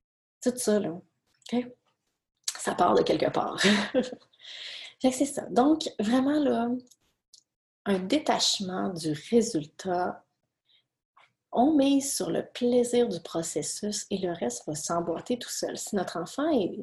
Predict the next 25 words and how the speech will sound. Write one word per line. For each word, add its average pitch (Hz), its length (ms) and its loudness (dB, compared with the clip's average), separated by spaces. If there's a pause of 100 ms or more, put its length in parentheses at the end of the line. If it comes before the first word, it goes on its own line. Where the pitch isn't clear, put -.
(160)
est 196 380 -8
destiné 190 680 -2
à - 180 -6
triper - 440 -4
sur 170 200 -2
le 170 140 4
dessin - 380 -6
puis - 100 -6
la - 60 0
peinture, 247 520 -4
puis - 140 0
à, 170 120 2 (760)
à 180 160 4
développer 175 480 4
des 165 220 4
skills 247 600 0
puis - 80 -2
des - 100 -4
compétences - 460 0
là-dedans, - 280 -2
mais 226 180 0
il 202 140 0
va 202 100 4
les 180 100 4
développer. - 340 -4